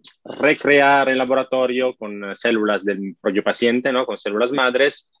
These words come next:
eh, piel, córnea, mucosa oral, eh, hemos trabajado en cartílago, hueso, músculo. Entonces, hemos hecho algunos ensayos clínicos en córnea y en piel, en la Universidad de Granada, donde estaba antes. Y después me especialicé en piel y descubrí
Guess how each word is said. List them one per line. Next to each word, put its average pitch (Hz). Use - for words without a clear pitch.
eh, 92
piel, 147
córnea, 135
mucosa 107
oral, 123
eh, 123
hemos 104
trabajado 104
en 90
cartílago, 123
hueso, 117
músculo. 123
Entonces, 131
hemos 123
hecho 127
algunos 117
ensayos 107
clínicos 139
en 95
córnea 123
y 107
en 101
piel, 139
en 104
la 104
Universidad 104
de 104
Granada, 104
donde 104
estaba 107
antes. 151
Y 139
después 143
me 139
especialicé 135
en 139
piel 190
y 143
descubrí 139